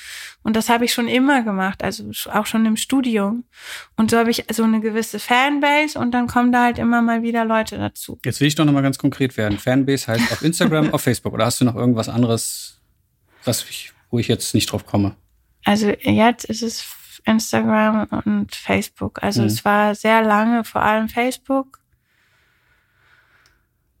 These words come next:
Speaker 1: Ja.
Speaker 2: Also selbst wenn man nicht nur irgendwie, äh,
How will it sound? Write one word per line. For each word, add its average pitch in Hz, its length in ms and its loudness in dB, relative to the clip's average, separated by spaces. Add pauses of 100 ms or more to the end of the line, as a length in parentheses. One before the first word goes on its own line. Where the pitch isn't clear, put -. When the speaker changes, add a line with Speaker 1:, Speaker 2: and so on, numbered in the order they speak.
(220)
Speaker 1:
Ja. 208 340 0 (260)
Speaker 2:
Also 127 180 2
selbst 135 340 0
wenn 131 120 6
man 123 960 2 (1500)
nicht 127 340 2
nur 127 320 2
irgendwie, 113 640 0
äh, 107 60 -8